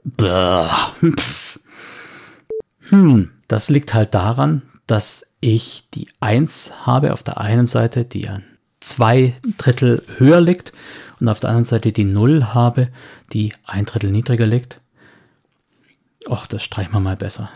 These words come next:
<laughs> Das versteht eh kein Schwanz. Das habe ich hier in meinem Excel-Sheet. Es ist kein Excel-Sheet, weil ich habe kein, äh, Office, aber es ist was, was so funktioniert und das reicht für unsere Zwecke völlig. Also,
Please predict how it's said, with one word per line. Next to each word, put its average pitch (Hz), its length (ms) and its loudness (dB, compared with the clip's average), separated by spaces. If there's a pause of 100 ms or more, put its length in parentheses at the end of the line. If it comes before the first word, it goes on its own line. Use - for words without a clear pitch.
<laughs> - 180 -6
Das - 140 2
versteht 110 340 -6
eh 101 60 -6
kein 98 180 -8
Schwanz. - 340 -10 (360)
Das - 180 -8
habe 143 140 0
ich 135 60 -4
hier 131 180 2
in 123 40 4
meinem 104 460 -2 (320)
Excel-Sheet. - 840 -8 (300)
Es - 160 -8
ist - 160 -10
kein 101 200 -6
Excel-Sheet, - 560 -10
weil 107 100 -8
ich - 100 -12
habe - 160 -12
kein, 98 300 -10
äh, 131 160 -12
Office, - 540 -6 (160)
aber 123 400 0 (180)
es 156 160 -2
ist - 260 -6
was, - 540 -6
was 127 240 -4
so 143 160 2
funktioniert 139 560 0
und 156 260 -4
das 139 200 -6
reicht 120 180 -4
für 117 60 -10
unsere 113 220 -8
Zwecke - 260 -12
völlig. 151 400 -4 (1040)
Also, 107 340 0